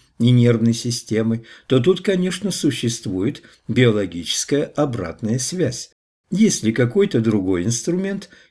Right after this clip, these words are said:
имеющий отношение к мозгу, но иначе воздействующий на него? Кришнамурти, что вы имеете в виду? Какой-то другой фактор? Нараян. Какой-то другой фактор в самой человеческой структуре,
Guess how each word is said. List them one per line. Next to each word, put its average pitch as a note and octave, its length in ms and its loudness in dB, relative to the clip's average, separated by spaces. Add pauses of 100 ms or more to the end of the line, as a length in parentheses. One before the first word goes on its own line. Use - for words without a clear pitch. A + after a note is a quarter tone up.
имеющий E3+ 640 2
отношение E3 680 -2
к D#3+ 100 -8
мозгу, D3 540 0 (240)
но C#3+ 200 4
иначе C3+ 460 2
воздействующий D3 1160 -4 (140)
на A2 120 2
него? G#2+ 480 0 (720)
Кришнамурти, A2 840 2 (140)
что - 300 0
вы C#3 140 2
имеете D3 400 -2
в C#3+ 60 -6
виду? B2+ 400 -4 (340)
Какой-то B2+ 440 4
другой B2+ 340 2
фактор? B2+ 500 -8 (460)
Нараян. G2+ 640 0 (640)
Какой-то F#3 520 4
другой B2 420 4
фактор G#2+ 480 0
в - 80 -8
самой E3 380 0
человеческой A#2+ 840 0
структуре, F2+ 800 -6